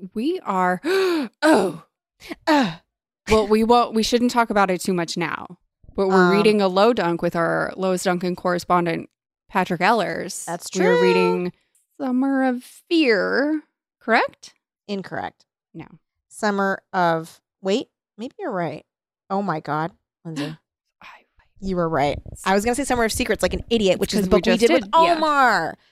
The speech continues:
Speaker 1: Because it's
Speaker 2: Summer
Speaker 1: confusing,
Speaker 2: of
Speaker 1: I put,
Speaker 2: Fear.
Speaker 1: I picked two summer books.
Speaker 2: Summer
Speaker 1: Uh,
Speaker 2: of.
Speaker 1: yeah, so we're reading Summer of Fear.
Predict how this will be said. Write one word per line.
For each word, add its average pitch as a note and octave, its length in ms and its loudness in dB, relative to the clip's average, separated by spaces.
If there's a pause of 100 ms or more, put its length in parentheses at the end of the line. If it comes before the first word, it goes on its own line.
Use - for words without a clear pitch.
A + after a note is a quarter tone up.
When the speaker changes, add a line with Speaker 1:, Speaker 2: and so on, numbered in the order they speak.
(140)
Speaker 1:
Because G3 240 -6
it's G3+ 60 2
Speaker 2:
Summer G3+ 240 4
Speaker 1:
confusing, G3 300 6
Speaker 2:
of D4 60 2
Speaker 1:
I B3+ 100 2
put, A3 180 0
Speaker 2:
Fear. F#3+ 420 2
Speaker 1:
I G3+ 80 -2
picked G3 300 -8
two G3 400 -8 (240)
summer E3+ 280 -8
books. - 220 -16 (320)
Speaker 2:
Summer F#3+ 260 2
Speaker 1:
Uh, F#3 220 6
Speaker 2:
of. F3+ 60 -2
Speaker 1:
yeah, F3+ 160 0
so F#3+ 160 -4
we're F#3+ 100 -2
reading G3 260 0
Summer G#3+ 300 -2
of B3+ 100 -2
Fear. F#3 400 -2